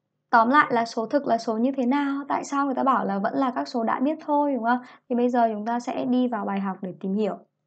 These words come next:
Mục một, khái niệm số thực và trục số thực.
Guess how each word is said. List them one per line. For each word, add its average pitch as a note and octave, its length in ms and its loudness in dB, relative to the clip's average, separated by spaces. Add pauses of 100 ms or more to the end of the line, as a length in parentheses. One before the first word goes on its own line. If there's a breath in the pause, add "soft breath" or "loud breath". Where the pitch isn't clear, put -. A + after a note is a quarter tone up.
(1800 soft breath)
Mục A#3 220 0
một, A3+ 340 6 (200)
khái A3 400 -4
niệm D4 220 4 (120)
số G3 380 -6
thực C#4+ 160 4 (280)
và G#3 340 6
trục A#3 160 4 (100)
số G3 260 -4
thực. B3+ 180 4